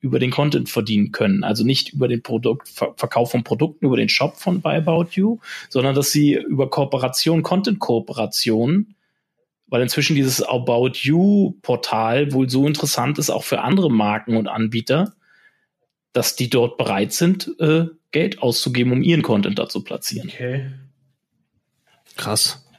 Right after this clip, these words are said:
Speaker 1: Und, äh, das finde ich spannend und, äh, West Wing schreibt auch ganz schön, ich weiß nicht, West Wing hat ganz stark ihre Ausgaben für,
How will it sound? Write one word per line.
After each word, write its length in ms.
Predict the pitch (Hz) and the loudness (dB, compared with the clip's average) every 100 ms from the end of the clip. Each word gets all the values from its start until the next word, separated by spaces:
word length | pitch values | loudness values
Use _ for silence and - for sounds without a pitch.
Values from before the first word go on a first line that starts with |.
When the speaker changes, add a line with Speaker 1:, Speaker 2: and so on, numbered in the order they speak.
| _ - | _ 0
Speaker 1:
Und, 480 | 120 127 120 - - _ _ _ | 2 2 0 -4 -16 _ _ _
äh, 500 | 127 123 123 127 127 | 2 4 6 6 4
das 400 | 123 131 - - | 2 0 0 -2
finde 280 | - 151 160 | 0 2 2
ich 260 | 151 - - | 2 -2 -6
spannend 760 | - - - 131 180 262 277 | -4 -2 0 2 2 2 -2
und, 680 | - - 151 156 165 165 - | -6 -2 0 2 2 0 -4
äh, 240 | 147 147 143 | 0 2 2
West 400 | 131 139 147 - | 2 0 0 -4
Wing 520 | 156 160 165 170 175 175 - - | -2 2 4 4 2 -2 -12 -6
schreibt 480 | - - 135 147 - | -4 0 0 -2 -4
auch 160 | 147 | -2
ganz 260 | 156 147 147 | 0 0 0
schön, 480 | - 156 160 165 170 | 0 2 4 4 2
ich 140 | 139 | 0
weiß 160 | 135 135 | 0 0
nicht, 200 | 135 - - - _ _ _ _ _ _ _ _ - | -4 -6 -20 -20 _ _ _ _ _ _ _ _ -2
West 320 | 139 151 - | -2 0 -2
Wing 200 | 156 143 | 0 2
hat 360 | 131 135 - | 0 -2 -2
ganz 260 | 135 147 175 | -4 0 0
stark 400 | - 156 151 151 | 0 0 0 0
ihre 400 | - 139 139 - | 0 2 2 0
Ausgaben 720 | 117 147 - - 139 139 139 | 0 0 0 -2 0 0 -2
für, 720 | - - 147 131 123 120 - | -4 0 2 4 2 0 -2